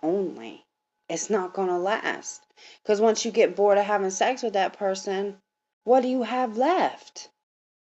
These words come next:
Nothing. 'Cause if you're not spending the time to get to know someone and to find out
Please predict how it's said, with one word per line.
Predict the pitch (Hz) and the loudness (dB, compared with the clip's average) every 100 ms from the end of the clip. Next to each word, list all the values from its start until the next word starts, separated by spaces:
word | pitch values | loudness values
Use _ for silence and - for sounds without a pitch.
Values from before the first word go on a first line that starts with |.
| _ _ _ _ - | _ _ _ _ -6
Nothing. | 196 240 - - _ _ _ _ _ _ _ _ _ _ _ _ - _ | -4 -4 -8 -20 _ _ _ _ _ _ _ _ _ _ _ _ -20 _
'Cause | - 214 | 0 2
if | 208 | 2
you're | 226 | 4
not | 226 190 | 2 0
spending | - 214 226 214 | -2 0 2 2
the | 185 | -2
time | - - 214 208 196 185 180 - - _ - | -4 -6 -2 -2 -2 -2 -6 -10 -20 _ -8
to | 202 | 0
get | 196 180 | 0 0
to | 180 | 0
know | 175 202 208 | 2 4 2
someone | - 185 175 170 165 | -2 -2 -2 -2 -2
and | 151 | -4
to | 147 | -6
find | - - 190 190 180 | -2 0 2 2 2
out | 196 196 170 156 | 4 4 4 2